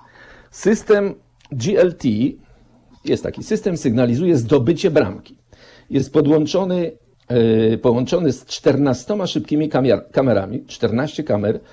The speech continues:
po siedem na jedną bramkę, umieszczonymi wokół boiska na dachu stadionu. Kamery współpracują z systemem komputerowym do przetwarzania obrazu,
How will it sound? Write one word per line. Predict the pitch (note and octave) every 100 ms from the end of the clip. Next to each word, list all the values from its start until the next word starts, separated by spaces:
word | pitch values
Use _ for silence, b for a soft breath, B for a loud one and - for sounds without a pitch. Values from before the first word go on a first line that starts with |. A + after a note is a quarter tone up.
| B B B B
po | C#3+
siedem | - E3 D3+
na | B2+
jedną | C3 C3 B2+
bramkę, | A2+ G#2 G2 B2+ -
umieszczonymi | B2+ C3+ C3+ - D3+ F#3 F#3+
wokół | B2 D#3+ E3+
boiska | C#3+ C3 C#3 - C3+
na | C3+
dachu | A#2+ C#3 C3+
stadionu. | - A#2+ A2 F#2+ -
Kamery | B2+ D3 G3
współpracują | F#3+ - D#3 C3 D#3+ E3 D3
z |
systemem | - B2+ D#3+ D3+ B2
komputerowym | - E3 F3 E3 C#3+ A2 A#2 D3
do | C3
przetwarzania | D#3+ E3 - C#3 B2+ C3+ D3+
obrazu, | D#3 C#3+ G2